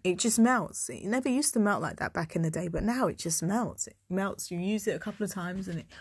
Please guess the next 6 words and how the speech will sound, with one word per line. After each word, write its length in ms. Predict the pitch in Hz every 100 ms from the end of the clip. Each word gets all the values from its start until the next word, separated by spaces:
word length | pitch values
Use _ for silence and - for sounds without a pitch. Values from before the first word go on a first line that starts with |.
| - - -
it 120 | 160
melts. 400 | 180 202 185 -
It's 100 | -
terrible. 560 | - 190 220 180 - - - - - -
Um, 280 | 202 196 185
but 260 | 185 180